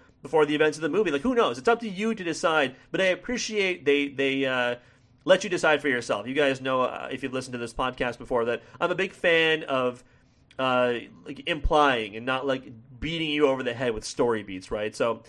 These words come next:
again, another, another point in Luca's favor, certainly, but either way, I still think the characters of Luca and Alberto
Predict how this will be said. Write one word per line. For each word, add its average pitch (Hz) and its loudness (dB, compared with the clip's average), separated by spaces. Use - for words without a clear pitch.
again, 180 2
another, 185 4
another 185 2
point 208 0
in 165 -8
Luca's 165 -6
favor, 156 0
certainly, 165 0
but 147 2
either 170 2
way, 156 4
I 214 2
still 220 0
think 160 -2
the 143 -8
characters 143 2
of 120 -4
Luca 120 -2
and 127 -4
Alberto 117 -2